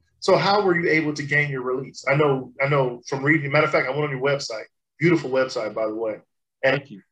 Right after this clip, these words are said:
Speaker 1: the little bio there, and it talks about the amount of time you were given, which was, um, ninety-nine years to life, was it?
Speaker 2: Ninety-nine years to life.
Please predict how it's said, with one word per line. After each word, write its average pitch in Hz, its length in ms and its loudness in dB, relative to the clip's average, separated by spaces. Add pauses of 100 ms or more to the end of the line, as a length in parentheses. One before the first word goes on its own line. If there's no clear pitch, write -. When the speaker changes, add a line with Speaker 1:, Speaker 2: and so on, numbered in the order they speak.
Speaker 1:
the 147 100 4
little 147 240 6
bio 135 380 4
there, 127 140 0
and 127 80 -2
it 123 100 -10
talks 135 200 -4
about 131 200 -2
the 127 60 -4
amount 127 200 -2
of 127 60 -12
time 131 260 -2
you 127 80 -6
were 127 80 -4
given, 123 320 -6
which 117 220 -6
was, 120 240 -2
um, 113 340 -6
ninety-nine 139 480 0
years 143 220 -8
to 143 80 -8
life, 151 240 -6 (280)
was 139 160 -2
it? 147 60 -6
Speaker 2:
Ninety-nine 135 540 -6
years 131 160 -12
to - 80 -16
life. 107 220 -4